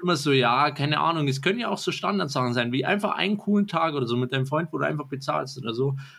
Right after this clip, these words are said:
Aber alles andere kannst du dich natürlich auch freuen und wenn man's braucht, ist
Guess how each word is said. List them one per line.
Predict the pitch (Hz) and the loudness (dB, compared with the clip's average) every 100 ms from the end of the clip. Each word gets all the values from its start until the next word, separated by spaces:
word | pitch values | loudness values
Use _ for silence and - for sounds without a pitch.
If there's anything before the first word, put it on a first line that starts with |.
| _ | _
Aber | 120 131 139 139 - - _ _ _ _ | -2 2 4 2 0 -10 _ _ _ _
alles | 156 185 196 | 0 2 2
andere | - 185 196 190 | 0 2 2 2
kannst | 190 180 170 | 2 -2 -2
du | |
dich | 175 | -2
natürlich | 156 160 185 190 - | 0 0 2 0 0
auch | 151 170 | -4 -6
freuen | - 165 180 185 160 | -4 0 2 2 0
und | 151 135 | 0 2
wenn | 135 | 2
man's | 139 139 | 0 0
braucht, | 131 - - | 0 0 -2
ist | 139 | -16